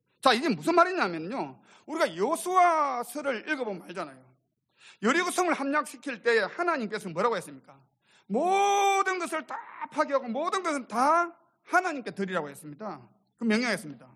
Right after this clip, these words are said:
이걸 보고 우리는 뭐라고 합니까? 헬렘이라고 합니다. 헬렘. 이게 뭐냐면은 모든 것은 다 하나님의 것이니 하나님께 구별, 구별하여서 드리고 사람이 손대서는 안 된다는 뜻이에요. 개인의 용도로 사용해서는 안 된다,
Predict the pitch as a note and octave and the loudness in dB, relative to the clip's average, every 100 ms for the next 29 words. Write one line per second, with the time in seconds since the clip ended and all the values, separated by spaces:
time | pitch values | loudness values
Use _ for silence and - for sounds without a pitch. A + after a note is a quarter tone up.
0 | _ _ _ _ _ G#3+ B3+ E4 D#4 A#3 | _ _ _ _ _ 0 2 4 4 2
1 | A3+ A#3+ F3 A#3 A3 F3+ D#3+ D3+ C4 D4 | 4 2 2 2 2 -2 -6 6 6 8
2 | A#3 D#3+ C3+ B2+ B2+ C3 F#3+ E3+ A#2+ A#2 | 4 2 -4 -6 -2 4 4 4 0 -8
3 | - _ _ - C#4 B3+ G3+ C4+ G#3+ E3+ | -20 _ _ 0 2 4 2 0 0 -2
4 | A#3+ D3 C#3 _ _ - _ F3+ A#3+ A4+ | -4 -6 -10 _ _ -20 _ 2 4 4
5 | B4+ A#4 G#4+ D4+ C#4 G4 F4 C#4+ A3+ G#3 | 2 2 4 2 4 4 4 2 -2 -4
6 | G#3+ A3+ C#4 E3+ D#4+ F4+ D#4+ C4+ A#3+ - | -4 -2 -2 -4 -2 0 0 -2 -4 -4
7 | F#4 F#4 E4 C4+ - F4 D4 A3+ G#3+ - | -4 -2 -2 -6 -12 -8 -6 -2 -4 0
8 | D4+ G#3 D3 - _ _ _ _ _ D4 | 0 0 -4 -16 _ _ _ _ _ 2
9 | D#4+ C#4+ A#3+ - D4 F4 F#4 F4 E4+ F4+ | 2 2 0 2 4 6 4 -2 -4 -4
10 | F4 D4+ F#3 C#4 C4+ E3+ - _ _ - | -2 -2 0 0 0 -2 -6 _ _ -4
11 | C#4 C4 G3+ F3+ C3+ B2+ _ G#3 G#3+ D4+ | -2 -2 -4 -6 -8 -16 _ 0 2 2
12 | E4+ F4 F4 D#4 C#4+ D4 D4+ C#4+ C4+ C4+ | 0 2 2 2 0 0 -2 0 0 0
13 | B3+ D#4 G3+ A#3 A3+ | 0 0 0 -2 -2